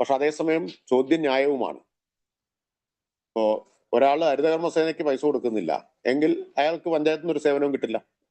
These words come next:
പക്ഷെ ഹരിതകർമ്മസേന ശരിയായിട്ട് സേവനം കൊടുത്തില്ലെങ്കിലോ? അപ്പൊ അവിടെ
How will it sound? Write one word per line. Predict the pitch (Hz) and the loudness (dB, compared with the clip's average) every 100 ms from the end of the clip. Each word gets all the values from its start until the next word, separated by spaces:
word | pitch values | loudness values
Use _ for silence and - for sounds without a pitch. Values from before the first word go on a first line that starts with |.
| _ _ _ _ _ _ _ _ _ _ - | _ _ _ _ _ _ _ _ _ _ -8
പക്ഷെ | 143 | 0
ഹരിതകർമ്മസേന | 117 143 196 208 208 202 202 | 2 2 2 0 -2 0 0
ശരിയായിട്ട് | 180 180 185 180 | 2 2 2 0
സേവനം | 175 165 170 | 0 2 2
കൊടുത്തില്ലെങ്കിലോ? | 156 147 151 147 147 - _ _ _ _ _ _ _ _ _ _ _ _ _ _ _ _ _ _ _ _ _ _ _ _ _ - | 0 2 0 2 -2 -4 _ _ _ _ _ _ _ _ _ _ _ _ _ _ _ _ _ _ _ _ _ _ _ _ _ -6
അപ്പൊ | 123 | -2
അവിടെ | 139 165 185 | 0 0 -2